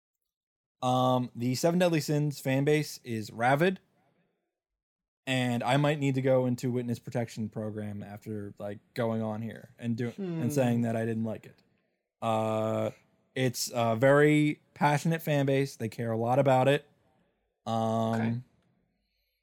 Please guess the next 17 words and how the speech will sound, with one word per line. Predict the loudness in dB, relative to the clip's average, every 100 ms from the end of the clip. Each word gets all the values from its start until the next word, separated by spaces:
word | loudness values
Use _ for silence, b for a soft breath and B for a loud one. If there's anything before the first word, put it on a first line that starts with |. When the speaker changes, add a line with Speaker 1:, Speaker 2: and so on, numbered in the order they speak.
| _ -14
Speaker 1:
probably | -4 0 2 4 6 6
one | 4 2 2 4
of | 2 2
the | 2 2
more | 4 2
passionate | 2 0 0 0 -2
ones | 2 0 0
outside | -2 -4 -2 0 0
of, | 0
like, | 0 0 -2 -10 -20 _ _ _ _ _ _ _ _ _ _ _ _ _ _ _ _ _ _ _ _ -4
uh, |
as | -2 0
far | 2 4
as | 4
anime | 4 4 4
goes, | 2 0
as, | -4